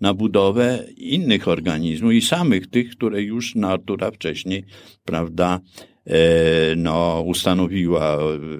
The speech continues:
utworzyła. I to, to jest takie kapitalne znaczenie. Po prostu o ile, można tak powiedzieć, wiek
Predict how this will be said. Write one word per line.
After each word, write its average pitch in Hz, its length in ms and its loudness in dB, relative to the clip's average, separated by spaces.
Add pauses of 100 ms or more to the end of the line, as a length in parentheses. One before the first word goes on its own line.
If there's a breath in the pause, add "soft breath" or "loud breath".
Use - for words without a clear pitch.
(580 soft breath)
utworzyła. 82 800 -2 (840 loud breath)
I - 160 2
to, 135 300 2 (180)
to 117 220 4
jest 120 220 4
takie 107 380 2
kapitalne 95 720 2
znaczenie. 82 760 -2
Po 107 120 -2
prostu 117 460 0
o 95 100 4
ile, 92 520 2
można 95 340 -2
tak 107 180 -4
powiedzieć, 82 520 -4
wiek 110 640 0